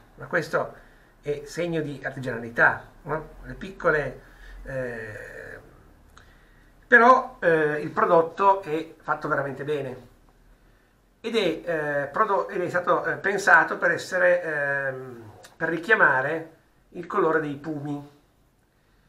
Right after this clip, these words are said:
Eh, e infatti è prodotto in varie colorazioni, bianco, avorio, blu cobalto, verde, insomma i tipici colori dei pumi pugliesi. Cosa sono i pumi pugliesi?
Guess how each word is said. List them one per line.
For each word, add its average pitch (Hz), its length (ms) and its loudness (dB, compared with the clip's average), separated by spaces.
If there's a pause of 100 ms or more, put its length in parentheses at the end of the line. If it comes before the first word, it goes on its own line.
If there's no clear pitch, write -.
(200)
Eh, 143 720 -8
e - 100 -10
infatti 165 420 2
è - 40 -2
prodotto 165 400 -2
in 175 80 0
varie 156 180 4
colorazioni, 147 600 -2
bianco, 143 460 4
avorio, 139 380 -2
blu 131 200 -8
cobalto, 135 960 0
verde, 135 520 0
insomma 165 260 -2
i 165 120 -12
tipici 190 320 -10
colori 160 280 -2
dei 139 160 -8
pumi 143 340 -8
pugliesi. 123 480 -12
Cosa 160 160 -8
sono 175 200 -4
i 135 40 -8
pumi 139 240 -10
pugliesi? 107 560 -16